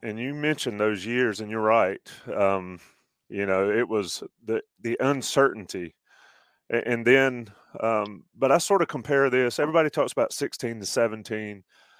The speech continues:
I remember oh eight to oh nine, right? Everybody decided to return, make a run, and all here. But I don't ever remember a team actually on the floor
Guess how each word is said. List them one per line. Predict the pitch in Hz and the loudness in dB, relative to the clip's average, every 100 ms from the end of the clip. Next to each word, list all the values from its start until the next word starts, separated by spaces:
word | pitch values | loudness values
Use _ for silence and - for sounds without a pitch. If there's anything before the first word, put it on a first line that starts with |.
| _ - - - | _ -20 -20 -10
I | |
remember | 147 196 170 - | -4 0 2 6
oh | 147 156 | 8 10
eight | 147 151 - - | 10 8 4 -6
to | 147 | 0
oh | 110 143 | 2 4
nine, | 135 151 131 - - | 4 2 0 -4 -10
right? | 98 101 113 | -4 -2 0
Everybody | 120 127 127 120 | 0 2 2 2
decided | 127 139 123 117 | -2 4 4 2
to | 110 | -4
return, | 113 - 127 127 120 117 | -6 -4 -2 -2 -4 -4
make | 117 120 | -6 -4
a | 120 | -4
run, | 107 120 120 113 110 _ _ _ _ | -4 -2 -2 -4 -8 _ _ _ _
and | - 117 | -4 0
all | 117 113 | 2 2
here. | 139 139 117 | 0 0 2
But | 110 113 - _ _ _ _ _ _ _ _ - - | 2 0 0 _ _ _ _ _ _ _ _ -20 -2
I | 131 | 2
don't | 185 180 | 2 4
ever | 156 135 | 4 4
remember | 123 139 127 113 | 0 -2 0 0
a | 104 | 0
team | - 143 135 127 117 110 104 - _ _ _ _ _ | -4 -4 -4 -4 -6 -10 -12 -20 _ _ _ _ _
actually | 127 123 - 107 - | 2 2 0 -2 2
on | 139 160 | 0 2
the | 143 | -2
floor | 110 - 143 117 85 85 | -6 -6 -4 -4 -6 -10